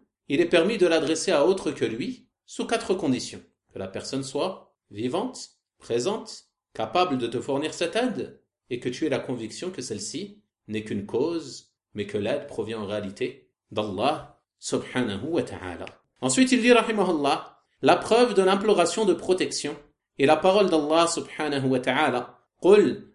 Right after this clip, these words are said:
a'udhu bi rabbil falaq. » Dis, « Je cherche protection auprès du Seigneur de l'aube naissante. »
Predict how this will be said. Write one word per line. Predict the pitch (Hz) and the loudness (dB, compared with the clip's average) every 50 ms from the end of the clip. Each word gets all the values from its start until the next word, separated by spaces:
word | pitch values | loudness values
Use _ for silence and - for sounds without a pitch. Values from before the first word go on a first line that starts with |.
| _ _ - | _ _ 4
a'udhu | 147 139 - - - 156 175 165 147 131 143 131 | 6 6 6 6 6 6 6 6 4 2 2 2
bi | 127 127 123 | 4 4 4
rabbil | 127 123 - - - 123 113 104 | 4 2 0 0 -2 -2 -2 -2
falaq. » | - - 151 143 131 127 131 127 - - - - _ _ _ _ - | -2 0 0 2 4 2 2 0 -4 -14 -20 -20 _ _ _ _ -18
Dis, « | 107 107 113 143 180 185 185 - _ _ _ _ - | -8 -4 -2 0 0 -2 -4 -8 _ _ _ _ -6
Je | 107 107 123 | -2 0 0
cherche | 123 - - 180 - - - | 2 2 0 0 0 -2 -6
protection | - - 143 135 135 120 120 - - 160 143 | -4 -2 -2 0 0 -2 -2 -4 -4 -4 -4
auprès | 127 - - 127 120 | -4 -2 -2 -2 -2
du | 107 104 | -2 -4
Seigneur | - - 127 123 135 139 123 107 | -6 -2 0 0 2 2 0 0
de | 107 104 | -2 -2
l'aube | 113 113 110 107 | -2 -2 -4 -4
naissante. » | 107 104 107 - 135 147 - - - - | -6 -4 -4 -6 -6 -6 -8 -10 -14 -16